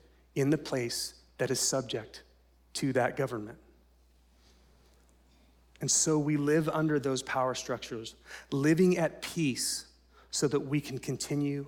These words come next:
our mission. Now, I do need to give this caveat. Obedience to human government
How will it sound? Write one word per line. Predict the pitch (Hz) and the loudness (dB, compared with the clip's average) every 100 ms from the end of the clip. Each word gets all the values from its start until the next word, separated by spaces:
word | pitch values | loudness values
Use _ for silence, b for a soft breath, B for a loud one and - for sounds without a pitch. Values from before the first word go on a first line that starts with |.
| - | -4
our | 135 | -2
mission. | 127 123 - 120 | 0 -2 -4 -6
Now, | 117 | -6
I | 117 | -8
do | 117 135 | -6 -4
need | 131 135 | -2 -2
to | 131 | -2
give | 135 | -2
this | 127 117 | -2 -4
caveat. | - 113 117 113 107 - - B B B B - | -2 -2 -2 -6 -10 -14 -20 B B B B 0
Obedience | 139 123 147 156 180 175 | 0 2 2 6 4 4
to | - 131 | -2 -4
human | - 143 165 165 | -2 2 4 4
government | 147 131 123 120 120 | 2 0 -2 -4 -8